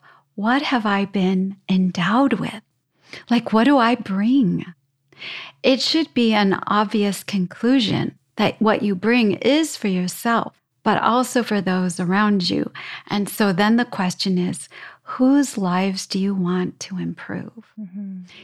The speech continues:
Speaker 1: Even just by being yourself.
Speaker 2: But each one of these things is so loaded because it really has to be
Speaker 1: Mm.
Speaker 2: so personal.
Speaker 1: Yes.
Speaker 2: Because I know, I mean, I've been talking to you about this a lot, but the whole concept of guilt and shame. I mean, culturally
Speaker 1: Mm.
Speaker 2: speaking,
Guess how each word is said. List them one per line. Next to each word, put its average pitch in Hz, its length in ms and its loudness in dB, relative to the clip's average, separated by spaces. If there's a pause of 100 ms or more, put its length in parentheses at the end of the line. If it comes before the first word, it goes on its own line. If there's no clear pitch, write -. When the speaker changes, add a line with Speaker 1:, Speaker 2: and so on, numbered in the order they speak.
Speaker 1:
Even 359 300 4
just 330 240 -2
by 294 180 4
being 269 300 4
yourself. 220 600 -2 (420)
Speaker 2:
But 247 180 0
each 269 260 0
one 320 140 4
of 320 120 4
these 285 240 2
things 302 340 4
is 254 120 4
so 254 280 2
loaded 226 520 2
because 214 300 0
it 202 120 0
really 240 280 4
has 226 280 4
to 247 100 6
be 214 160 4
Speaker 1:
Mm. 190 40 2
Speaker 2:
so 202 240 2
personal. 170 800 -2 (180)
Speaker 1:
Yes. 185 280 -8
Speaker 2:
Because 233 260 4
I 220 140 4
know, 233 260 4 (100)
I 220 80 0
mean, 214 160 2
I've 208 160 2
been 214 140 4
talking 190 400 -2
to - 180 -2
you 196 140 2
about 175 280 0
this 196 220 -2
a 202 60 0
lot, 185 260 2
but - 160 -4
the 175 100 0
whole 196 240 0
concept 196 560 0
of 170 240 -2
guilt 196 320 0
and 180 160 2
shame. 175 540 0
I 190 100 -2
mean, 190 280 0 (180)
culturally 220 580 2
Speaker 1:
Mm. 190 40 0
Speaker 2:
speaking, 190 720 0